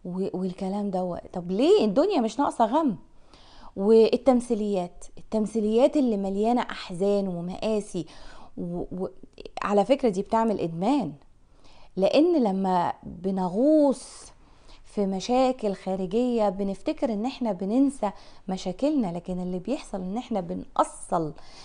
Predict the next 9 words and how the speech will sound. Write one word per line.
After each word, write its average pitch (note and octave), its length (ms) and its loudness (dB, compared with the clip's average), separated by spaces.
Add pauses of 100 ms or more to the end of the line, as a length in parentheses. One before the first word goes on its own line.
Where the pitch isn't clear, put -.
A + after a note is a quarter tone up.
(200)
إحساس C#4 600 4
الحزن، G3+ 640 0
بنزوده، F3 720 0
بن-، F3 340 -2 (320)
بنقويه G3 760 2
جوانا. F3+ 680 0 (720)
تتفرجوا F4 420 4
على E4+ 120 8
حاجة D#4 420 4